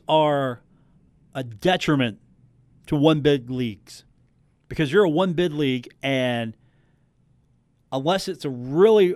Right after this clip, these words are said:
highly regarded one bid league, like you, okay, for example, if Gonzaga doesn't win their championship, they're probably getting in. Normally, maybe that's a one or two bid league. Conference U S A,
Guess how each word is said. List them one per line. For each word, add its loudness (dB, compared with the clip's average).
highly -2
regarded 0
one -6
bid -8
league, -12
like -14
you, -10
okay, -14
for -8
example, -8
if -14
Gonzaga 2
doesn't 2
win 0
their 0
championship, -4
they're -6
probably 0
getting -2
in. -8
Normally, 0
maybe -2
that's -6
a -2
one 0
or -2
two -4
bid -8
league. -20
Conference -6
U 2
S -2
A, 0